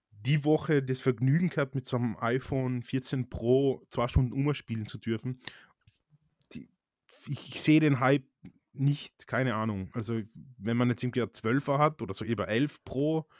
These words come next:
den, den, den unbedingten Need jetzt abzugraden, das so, wow, bam, hab ich jetzt nie, nicht gehabt. So die Dynamic Island ist ganz cool, aber es ist mehr Spielerei. Und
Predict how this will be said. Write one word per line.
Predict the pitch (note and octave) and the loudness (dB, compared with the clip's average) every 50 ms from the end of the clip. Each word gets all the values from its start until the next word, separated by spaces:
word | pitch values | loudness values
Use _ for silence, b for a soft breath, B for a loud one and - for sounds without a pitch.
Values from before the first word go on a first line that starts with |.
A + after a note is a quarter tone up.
| B B B B B B B B B _ - F#2+ E2+ - _ _ | B B B B B B B B B _ -16 -16 -16 -16 _ _
den, | A#2 A2+ G2+ G#2 F#2+ | -6 -4 -4 -4 -4
den, | G2+ A2 G#2 G2 F#2+ | -2 -2 -2 -2 -4
den | F#2+ G#2+ G2+ G2+ G#2+ F#2+ - _ _ - | -4 -4 -4 -2 -4 -6 -10 _ _ 0
unbedingten | E3+ D3+ D3+ D#3+ D3 D3 D#3+ E3 C#3 D3 C#3+ C3+ B2+ B2 A#2+ A#2+ A#2 B2 B2+ | 0 2 2 4 4 4 4 4 2 2 2 2 2 2 0 -2 -2 0 0
Need | C3+ C#3 D3+ F3 - - | 0 0 0 -2 -4 -6
jetzt | B2+ - - | -8 -6 -2
abzugraden, | B2 C3+ D#3 - - - - - C3 C3 D3 D3+ D3 D3 C#3+ B2+ | -2 -2 -2 -2 -6 -6 -2 2 2 2 4 2 2 2 0 0
das | A#2 A#2 - | -2 -4 -4
so, | - A#2 G2+ G2+ F#2+ G2+ | -4 -4 -6 -4 -4 -2
wow, | G2 A2 A2+ B2+ C#3 C#3+ C3+ - - | 2 4 4 4 4 4 0 0 0
bam, | - C3+ B2+ C3+ C#3 D3 D3 B2+ | 0 2 2 2 2 2 2 0
hab | B2 A#2 | 0 -2
ich | A#2+ | -2
jetzt | A#2 - - - - - | -4 -6 -12 -20 -20 -20
nie, | E2+ F2+ A#2+ D3 D#3 | -8 -4 -2 -2 0
nicht | C#3 C3 D3 F#3+ - - | 0 0 0 -2 -4 -6
gehabt. | - - E3+ B3 - _ _ _ b b b b b b b b b b _ | 0 0 0 0 0 _ _ _ b b b b b b b b b b _
So | - A2+ | -6 -4
die | A2+ A#2 A2+ - - - - - - | -2 -2 -4 -6 -14 -20 -20 -8 -2
Dynamic | A#2+ A#2 A#2 A#2+ B2+ C#3+ D3 C3+ - - | 0 2 2 4 4 4 2 0 -2 0
Island | G#2+ B2 C3 D3+ D#3 C#3+ B2+ | 2 4 4 4 2 0 -2
ist | - - | -4 -4
ganz | - D#3+ - - - - - | -2 -2 -2 -4 -4 -2 0
cool, | D3 E3 F#3+ G#3 - - _ _ _ | 2 2 2 0 -4 -6 _ _ _
aber | B2 A#2+ | -4 -4
es | A#2+ | -2
ist | - | 0
mehr | C3 B2 B2 | 0 0 0
Spielerei. | - - - B2+ A#2 A2 F#2+ G2 F#2 A2+ C#3 E3 F3 B B B B B B B B B B _ | -2 -4 -6 -2 -2 -2 0 0 2 2 2 0 -2 B B B B B B B B B B _
Und | - B2 | 0 0